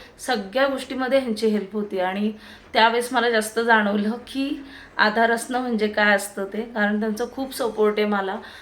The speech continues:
अगदी मुलांचं करण्यासकट, परत घरातलं, अ, जेवण बनवायला पण ते मला मदत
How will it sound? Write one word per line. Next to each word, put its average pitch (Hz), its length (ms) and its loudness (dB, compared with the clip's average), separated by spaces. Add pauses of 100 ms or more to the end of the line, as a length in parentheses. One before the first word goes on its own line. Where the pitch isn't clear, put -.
(160)
अगदी 202 280 -2
मुलांचं 214 440 2
करण्यासकट, 208 880 -2 (100)
परत 202 200 -2
घरातलं, 208 640 -2 (420)
अ, 196 220 2
जेवण 214 360 4
बनवायला 214 360 2
पण 220 200 -2
ते 233 60 0
मला 214 220 0
मदत 196 320 -4